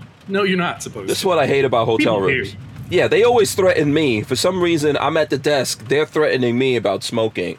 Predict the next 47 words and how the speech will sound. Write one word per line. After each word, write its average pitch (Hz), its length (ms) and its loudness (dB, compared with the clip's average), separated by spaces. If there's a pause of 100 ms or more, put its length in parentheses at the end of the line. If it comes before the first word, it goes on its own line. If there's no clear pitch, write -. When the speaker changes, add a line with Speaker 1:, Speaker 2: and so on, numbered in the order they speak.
Speaker 2:
I 120 120 -2
don't 123 180 -2
smoke. 117 360 -6 (500)
Then 151 180 0
I 196 80 4
go 175 220 2
to - 120 -2
the 147 140 2
hotel 160 400 0
room, 117 340 2
and 120 120 0
it's 127 180 -2
like, 120 340 0 (340)
it's 135 160 -4
like 127 180 -2
someone 160 400 0
is 143 100 0
in 151 160 0
there 123 160 0
smoking 127 400 -4
right 120 240 -2
now 104 280 -2
in 92 80 -4
this 95 160 -6
hotel 95 360 -4
room. 67 200 -12 (500)
So 120 180 0
that's 143 300 -2
what 165 180 0
happened 139 380 -2
with 110 100 -2
that 107 220 0
box. 117 560 -4
Speaker 1:
<laughs> - 60 -20 (440)
Speaker 2:
So - 180 -2
Speaker 1:
Last 208 200 2
time, 180 280 0
last 160 220 -2
time 180 120 -2
I 156 60 -2
was 143 120 -6
in, 135 240 -2
uh, 127 200 -4
Texas, 131 380 -8
I 117 60 -2
had 120 140 -4
to 117 160 -6